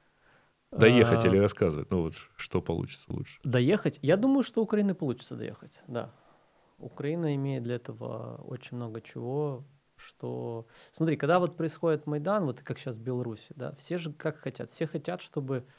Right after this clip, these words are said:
Speaker 2: изменения произошли за год или два. Вот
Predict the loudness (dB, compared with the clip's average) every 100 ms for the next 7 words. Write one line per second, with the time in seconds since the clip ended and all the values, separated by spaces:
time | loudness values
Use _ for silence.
0 | -20 -12 -8 -2 0 0 -2 -6 -6 -6
1 | -4 -2 -2 -2 -6 -6 -8 -10 _ _
2 | -14 -12